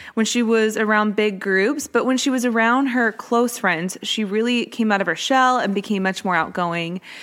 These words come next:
Abby really wanted to help people and proved herself to be a very compassionate and, like, very caring, empath-, empathetic girl. So Abby and Libby became really close, spending a lot of their time together.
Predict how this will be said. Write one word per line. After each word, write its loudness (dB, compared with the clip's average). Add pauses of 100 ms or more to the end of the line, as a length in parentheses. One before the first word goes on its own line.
(320)
Abby 4
really 2
wanted 2
to 2
help 2
people 2
and 2 (120)
proved 0
herself 0
to -10
be 0
a -2
very 0
compassionate -2
and, -4
like, -10
very 0
caring, -4 (480)
empath-, -4 (100)
empathetic 0
girl. -6 (1600)
So 2
Abby 4
and 2
Libby 2
became 0
really 2
close, 0
spending 0
a 2
lot 4
of -2
their 2
time -2
together. -2